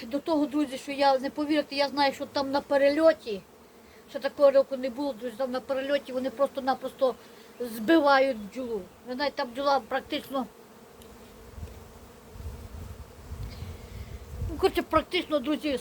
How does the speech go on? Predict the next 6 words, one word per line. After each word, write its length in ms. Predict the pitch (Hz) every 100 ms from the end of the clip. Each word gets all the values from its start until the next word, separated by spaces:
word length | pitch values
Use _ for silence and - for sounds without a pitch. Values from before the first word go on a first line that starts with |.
| -
сорок 300 | 339 311 302
процентів 600 | 294 - 311 285 285 226
бджоли 440 | 233 294 294 302 339 - - - - - - - - 185 214
вибили 480 | 294 233 285 285 269 - - - - 233 - - - - - - - -
оті 200 | 247 269
пташки. 520 | - 247 - 220 180